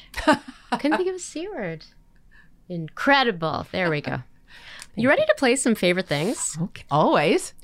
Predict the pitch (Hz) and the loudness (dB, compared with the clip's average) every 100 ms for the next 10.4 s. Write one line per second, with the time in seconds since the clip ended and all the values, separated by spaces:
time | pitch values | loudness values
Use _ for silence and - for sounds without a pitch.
0 | - - 370 339 - 349 - 277 640 - | -18 -2 4 6 6 4 4 2 0 2
1 | 539 320 - 269 339 349 - 605 - 359 | 4 4 2 4 6 6 2 2 2 2
2 | 311 277 180 180 359 359 262 208 190 147 | 4 4 4 2 0 0 2 2 4 4
3 | 147 - 160 247 160 143 135 151 160 139 | 2 -4 -4 -2 -2 -6 -8 -6 -4 -4
4 | 139 139 143 131 - 139 127 - 101 78 | -4 -6 -6 -6 -4 -4 -6 -6 -4 -4
5 | 110 117 117 107 98 - 69 - - - | -6 -8 -8 -6 -6 -10 -16 -18 -18 -12
6 | 127 160 - 269 233 - 143 - 139 143 | -6 -4 0 2 2 0 -2 -2 -4 -2
7 | 147 147 135 123 127 - 160 240 - 220 | -2 -2 -4 -2 -4 -2 -2 -2 -2 0
8 | 220 208 - - 196 208 247 269 277 277 | 2 0 -2 -2 -2 -2 -4 -4 -6 -6
9 | 269 262 277 - 226 349 427 - 427 262 | -2 0 0 0 0 0 0 2 2 2
10 | 262 196 151 165 | 2 4 2 0